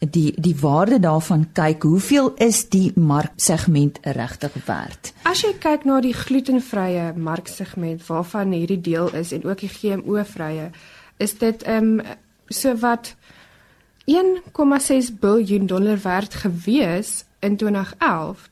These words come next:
Speaker 2: Teen twintig sestien was dit reeds drie punt vyf biljoen dollar. So dis
Speaker 1: Hmm.
Speaker 2: tweeënveertig biljoen rand werd, net die
Speaker 1: Hmm.
Speaker 2: glutenvrye segment alleen.
Speaker 1: En, en hoe beïnvloed dit dan die produksie van koring byvoorbeeld?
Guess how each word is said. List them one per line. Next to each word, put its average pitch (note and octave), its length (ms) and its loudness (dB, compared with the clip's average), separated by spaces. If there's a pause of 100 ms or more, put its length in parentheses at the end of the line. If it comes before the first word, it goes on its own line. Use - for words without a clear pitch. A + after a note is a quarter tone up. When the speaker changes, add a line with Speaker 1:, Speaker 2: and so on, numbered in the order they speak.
Speaker 2:
Teen C#4+ 200 2
twintig C#4+ 340 0
sestien C4 520 -2
was G3 180 -2
dit G3+ 140 -6
reeds F#3+ 500 -2
drie A#3 200 0
punt A3 340 -2
vyf G3 320 -4 (100)
biljoen F3 460 0
dollar. E3+ 480 -10
So - 180 -8
dis G#3 120 -2
Speaker 1:
Hmm. E3+ 100 -6
Speaker 2:
tweeënveertig A#3+ 680 -2
biljoen F3+ 400 -4
rand E3 320 -10
werd, - 320 -14 (140)
net G3+ 200 0
die A3 100 0
Speaker 1:
Hmm. - 80 -4
Speaker 2:
glutenvrye F#3 580 -4
segment E3+ 460 -8
alleen. D#3+ 420 -4 (920)
Speaker 1:
En, G3 180 4
en G3+ 180 6
hoe G3+ 100 4
beïnvloed G3+ 600 4
dit F3 220 2
dan D#3+ 180 2
die E3 140 0
produksie E3 480 0
van E3+ 220 0
koring F3+ 360 2
byvoorbeeld? - 640 -8